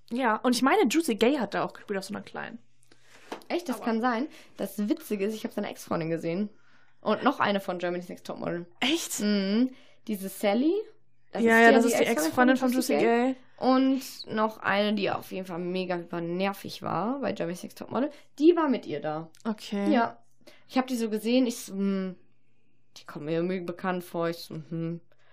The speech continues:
Speaker 2: sagt mir aber <laughs> grad nix. Und als ich dann so vorbeigegangen bin, hab ich gedacht, ah, ja, die war ja im Fernsehen, ne?
Speaker 1: Ah, okay.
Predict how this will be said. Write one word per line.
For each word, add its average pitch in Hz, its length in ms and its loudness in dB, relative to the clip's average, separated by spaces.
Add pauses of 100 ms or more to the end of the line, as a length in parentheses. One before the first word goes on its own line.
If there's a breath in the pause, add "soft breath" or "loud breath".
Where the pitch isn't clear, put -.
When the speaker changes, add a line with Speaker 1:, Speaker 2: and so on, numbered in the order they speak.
(200)
Speaker 2:
sagt - 320 0
mir 165 120 -4
aber 139 180 -2
<laughs> - 20 -6
grad 220 320 6
nix. 254 240 0
Und 240 100 2
als 208 180 4
ich 240 40 2
dann 226 80 4
so 220 80 2
vorbeigegangen 247 520 2
bin, 240 100 2
hab 226 100 0
ich 226 60 -6
gedacht, - 260 -4
ah, 180 380 2
ja, 208 320 2
die 226 140 -2
war 214 100 -2
ja 247 140 -4
im 277 100 -8
Fernsehen, 214 600 4
ne? 277 140 8
Speaker 1:
Ah, 254 460 0
okay. 202 440 -10